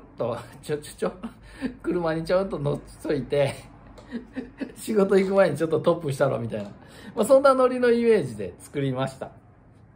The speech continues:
で、まあ、えー、富士山のこのげ-、義徳グリップの、えー、ボリューム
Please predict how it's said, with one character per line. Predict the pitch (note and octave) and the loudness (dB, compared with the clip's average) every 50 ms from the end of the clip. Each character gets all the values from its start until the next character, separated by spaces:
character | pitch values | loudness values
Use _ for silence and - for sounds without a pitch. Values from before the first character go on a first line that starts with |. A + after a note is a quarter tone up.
| - _ - - - | -20 _ -20 -20 -14
で、 | - C#3+ C#3+ D#3 D#3+ D#3+ E3 E3+ F3 F3 F3 | -8 -4 -4 -2 -2 -2 -2 -2 -2 -2 0
ま | G3+ G#3+ F#3+ C#3+ - - - | 2 2 2 0 -2 -6 -12
あ、 | - | -8
え | - F#3 F3+ F3 E3+ E3+ E3+ F3 | -4 -2 -2 -2 -2 -2 -4 -4
ー、 | F3 | -4
富 | G3+ G#3 | -4 -6
士 | G3+ | -4
山 | F#3+ F3+ D3 B2+ | -4 -4 -4 -4
の | A#2+ | -4
こ | B2 B2+ | -6 -6
の | A#2+ C3 | -6 -6
げ-、 | B2+ C3+ C#3+ C#3+ - | -6 -6 -6 -8 -8
義 | D3 C3+ C3 | -8 -10 -8
徳 | C#3 C3 C3+ C3 | -8 -8 -8 -8
グ | C3 C#3+ | -8 -8
リ | D3 D3 | -6 -8
ッ | D3 - | -8 -10
プ | - A2 - - - - | -14 -18 -18 -20 -20 -10
の、 | D#3 D#3+ F3 D#3+ C3 - - - - - - - - - _ - - - | -6 -2 0 0 0 -2 -4 -12 -20 -20 -20 -20 -20 -20 _ -20 -20 -14
え | - A#2+ A#2 A#2 A2+ A2+ G#2+ G#2 G2+ G2 G2 G2 F#2 F2+ E2+ E2+ E2 F2 | -10 -6 -4 -4 -2 -2 -4 -4 -6 -8 -8 -10 -10 -12 -14 -16 -16 -16
ー、 | F#2 G2 | -8 -4
ボ | C3+ D3+ F3 | -2 0 0
リ | A#3 C4 | 0 0
ュ | B3 G#3+ | 0 0
ー | F3 | 0
ム | C3+ A2+ - - | -2 -6 -10 -12